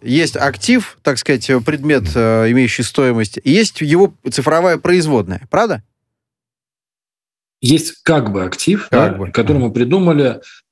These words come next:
Speaker 2: А, тут мы с вами должны как бы прийти в режим, а вообще криптовалюту представляет ли ценность? Если представляет криптовалюту ценность,
Speaker 1: Но это мы щас
Speaker 2: то
Speaker 1: долго
Speaker 2: и
Speaker 1: будем, на
Speaker 2: N F T,
Speaker 1: самом деле.
Speaker 2: точнее,
Speaker 1: История-то в том, что
Speaker 2: подписано.
Speaker 1: американский
Speaker 2: Да.
Speaker 1: ритейлер Walmart присоединится к метавселенной с криптовалютой и вот этим самым N F T.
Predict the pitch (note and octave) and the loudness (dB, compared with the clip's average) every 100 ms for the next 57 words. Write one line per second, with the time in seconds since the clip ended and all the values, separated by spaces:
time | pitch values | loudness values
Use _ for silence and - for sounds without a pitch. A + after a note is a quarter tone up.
0 | _ A#2+ A#2+ A#2+ F3 F#3 F#3+ F3 D#3+ D3 | _ 0 2 2 2 2 4 4 2 2
1 | F3 D#3+ C#3 C#3+ - C#3 C#3 D3+ C3 C#3 | 0 2 2 0 -2 -2 0 0 2 2
2 | F3 F#3+ - C3+ D3 D#3+ C#3+ D3 - C#3+ | 2 2 2 0 2 0 0 0 2 2
3 | D#3 D3 G#2+ G#2+ F#3+ F3+ A#2+ - B2 E2+ | 0 -2 -6 0 0 2 -2 -2 -2 -2
4 | D2 - A2+ C#3+ A#2+ C3 A2 C#3+ C3+ B2+ | -8 -6 -2 -2 0 -2 0 0 0 -2
5 | A#2+ B2+ D#3+ A#3 G#3 - C#3 G#2 G2 F3+ | -2 0 0 0 -2 0 -2 0 -2 2
6 | G#3+ G3+ A3 F3 G#3 E3+ D#3 C#3 D3+ F3 | 2 4 4 4 6 4 4 4 4 2
7 | G3+ D3+ A2+ F#2 - - A3+ G#3+ G3+ G3+ | 2 2 2 0 0 2 4 4 2 2
8 | - G3 F3+ D#3+ D3 D#3+ F3 F3+ F3 E3+ | 0 0 2 2 2 0 0 0 2 0
9 | E3+ F#3 F3 E3 - F#3+ G#3+ F#3 D#3+ B2+ | 0 0 2 0 0 4 4 4 2 0
10 | - C3+ C3 D#3 D3+ E3 C#3+ - C3+ D3+ | -2 -4 -2 0 2 2 0 -2 0 0
11 | C3+ - D3 F#3+ F3+ D3+ A#2+ - C#3+ - | 0 0 2 2 2 2 0 0 -2 0
12 | C3 C3+ E3 E3+ C3 B2 B2 C3 C3 A#2+ | 2 2 2 0 2 4 4 2 0 -2
13 | G#2 C3+ B2 A#2+ C3+ D3 D3 - E3 | -2 0 0 0 2 2 0 0 0